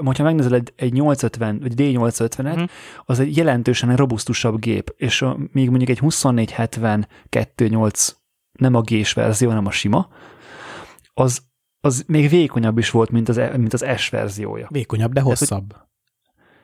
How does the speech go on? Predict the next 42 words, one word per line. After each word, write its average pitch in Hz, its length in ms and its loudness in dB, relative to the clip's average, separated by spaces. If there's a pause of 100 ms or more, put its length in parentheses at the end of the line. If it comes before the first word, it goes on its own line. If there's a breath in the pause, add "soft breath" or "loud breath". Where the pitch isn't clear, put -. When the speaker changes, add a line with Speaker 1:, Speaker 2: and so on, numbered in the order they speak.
(340 soft breath)
Speaker 1:
Hát 175 120 0
igen, 151 260 0
de 135 80 2
hogy 135 280 2
súlyban, 160 380 2
meg 143 100 0
mindegy, 165 220 0
szerintem 139 280 -2
dimenzióban 131 440 0
nagyjából 117 300 0
ugyanannyi. 104 320 -2
Tehát, 143 280 0
de 147 280 0
igazából 147 380 0
a 143 60 2
váz 135 320 2
volt 113 240 2
a 110 40 -2
nagy. 104 240 -4 (300 loud breath)
De 139 320 -2
ez 131 140 -4
lényegtelen, 143 500 2
mert 131 140 2
akkor 139 280 -2
meg 131 160 0
azt 139 300 -2
vittem 117 380 -2
volt, 120 240 -2
a-, - 180 -6
akkor 123 220 -4
meg 123 100 2
az 127 160 4
lenne 104 260 0
rajtam, 98 380 -2
érted? 104 300 -6
Tehát - 160 -12
az 117 80 -10
most 107 140 -10
tök 123 220 -2
mindegy 101 260 -8
ilyen 107 160 -10
szempontból. 110 640 -6